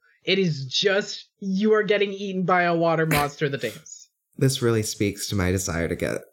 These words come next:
Speaker 2: eaten by a water monster. <laughs>
Speaker 1: Chomp, chomp.
Speaker 2: Chomp me, daddy.
Speaker 1: I didn't wanna say it.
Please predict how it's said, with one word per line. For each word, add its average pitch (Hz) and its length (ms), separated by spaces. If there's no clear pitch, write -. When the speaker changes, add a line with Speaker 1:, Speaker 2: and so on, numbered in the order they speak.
Speaker 2:
eaten 95 280
by 76 160
a 110 80
water 101 280
monster. 123 720
<laughs> - 40
Speaker 1:
Chomp, 170 520
chomp. 175 600
Speaker 2:
Chomp 98 420
me, 82 120
daddy. 101 560
Speaker 1:
I 220 380
didn't 226 260
wanna 226 160
say 262 380
it. - 100